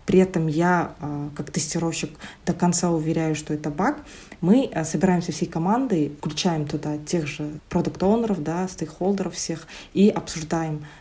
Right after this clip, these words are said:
каким образом внести изменения в систему в том случае, если мы выявили, что это баг. Если это на самом деле не баг, а фича, то мы добавляем новые истории, описываем всё это, как должно быть на самом деле —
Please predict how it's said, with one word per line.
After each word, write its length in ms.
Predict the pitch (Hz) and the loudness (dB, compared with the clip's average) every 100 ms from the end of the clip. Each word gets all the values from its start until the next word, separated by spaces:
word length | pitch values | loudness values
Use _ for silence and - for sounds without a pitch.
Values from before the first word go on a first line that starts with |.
| - | -8
каким 360 | - - 202 196 | -2 6 6 8
образом 640 | 196 226 208 - 175 165 - | 2 2 -2 0 -2 -4 -4
внести 460 | 156 170 160 - 190 | 0 2 2 2 2
изменения 720 | 156 160 165 202 233 170 147 - - | 2 0 2 4 4 2 2 -8 -14
в 80 | - | -6
систему 640 | 170 - 202 220 185 151 - | -4 2 4 6 4 2 -8
в 100 | - | -6
том 180 | 170 156 | -4 -2
случае, 300 | 214 - 156 | -4 -2 -4
если 180 | - | -2
мы 120 | 160 156 | -4 0
выявили, 360 | 180 202 165 | 0 0 -2
что 200 | 151 - | -6 -8
это 120 | 151 156 | -8 0
баг. 260 | 185 185 - | 2 2 0
Если 320 | 151 214 220 | 4 6 8
это 240 | 240 208 208 | 6 8 8
на 120 | 202 | 8
самом 360 | 196 220 208 190 | 8 8 10 10
деле 220 | 190 180 | 8 8
не 160 | 175 | 6
баг, 300 | 175 185 185 - | 6 4 2 -2
а 100 | 160 | -4
фича, 440 | - 269 349 170 - - | 2 2 2 -6 -8 -6
то 340 | 160 156 156 | -2 0 0
мы 360 | - 175 214 208 | 2 8 8 8
добавляем 680 | 151 147 165 170 185 160 143 147 | 4 2 4 6 4 4 0 0
новые 280 | 165 175 151 | 2 4 2
истории, 480 | - - 156 185 226 - - - | -4 -4 -2 -2 -4 -12 -14 -6
описываем 500 | 160 214 202 175 160 | 4 4 4 2 0
всё 140 | - | -2
это, 140 | 160 151 | -2 -2
как 240 | 185 151 | -2 0
должно 300 | 151 151 165 | 0 0 -2
быть 180 | 151 151 | -4 -4
на 80 | 151 | -6
самом 380 | - 151 151 | -4 -6 -4
деле — 380 | 147 151 147 196 | -4 -4 -2 -4